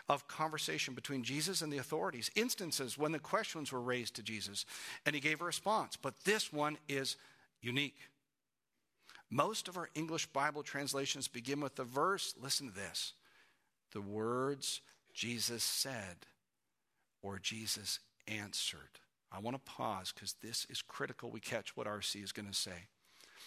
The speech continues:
Most of our Bibles start with what? "Jesus answered," or "Jesus said." R C continues.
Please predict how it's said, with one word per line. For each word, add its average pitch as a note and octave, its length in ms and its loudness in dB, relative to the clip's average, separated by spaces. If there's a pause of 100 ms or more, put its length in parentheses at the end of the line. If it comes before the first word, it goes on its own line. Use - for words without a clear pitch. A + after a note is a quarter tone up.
(220)
Most C3 280 2
of E3+ 100 2
our G#3+ 100 6
Bibles D3+ 600 2
start D3 480 4
with C3+ 280 0
what? E3+ 240 6 (760)
"Jesus D3+ 680 4 (460)
answered," C#3+ 640 2
or A2 160 -2
"Jesus A2+ 480 -2
said." G#2+ 460 0 (100)
R C3 220 4
C C#3 260 0
continues. C3 920 -4